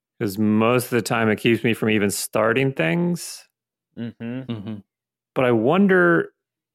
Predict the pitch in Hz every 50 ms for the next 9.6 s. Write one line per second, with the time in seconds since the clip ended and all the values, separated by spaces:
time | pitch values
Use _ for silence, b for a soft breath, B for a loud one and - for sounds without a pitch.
0 | _ - 135 151 180 196 202 170 151 147 139 - 139 120 - - - 127 120 117
1 | 113 113 110 110 107 104 - _ _ _ _ _ _ _ _ _ _ _ _ _
2 | _ _ _ _ _ _ _ _ - 131 120 110 - - - - 131 135 143 151
3 | 147 143 - - - 131 131 - - 127 120 120 117 113 117 104 - - - 135
4 | 131 131 - 139 131 127 127 107 113 104 - 131 117 120 117 110 - - - 113
5 | 107 - 110 104 101 98 95 _ _ _ _ _ _ _ _ _ _ _ - 139
6 | 135 123 - - 123 - 139 123 107 104 110 98 95 107 104 101 101 98 98 98
7 | 95 - 90 101 101 101 98 98 95 95 95 95 95 95 98 - - 104 - 123
8 | 104 95 - - 104 87 95 98 95 95 95 98 98 95 95 95 98 95 95 87
9 | - - - 117 101 98 - - - - -